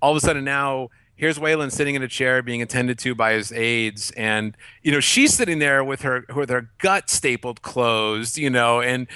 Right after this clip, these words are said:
he's like, "Oh, good of you to join us. I wasn't sure if you'd make it," you know, and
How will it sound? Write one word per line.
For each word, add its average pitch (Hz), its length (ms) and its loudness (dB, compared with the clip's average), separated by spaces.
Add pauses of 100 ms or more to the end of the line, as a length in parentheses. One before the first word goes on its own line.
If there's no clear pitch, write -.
(120)
he's 165 200 0
like, 160 180 2
"Oh, 151 480 2
good 180 140 -2
of 156 40 -6
you 165 100 -2
to 151 80 0
join 156 280 2
us. 117 220 -4
I 127 80 0
wasn't 127 240 -4
sure 143 100 2
if 123 80 -4
you'd 127 140 -6
make 131 260 -4
it," 110 140 -4
you 123 100 -8
know, 127 180 0
and 131 240 -6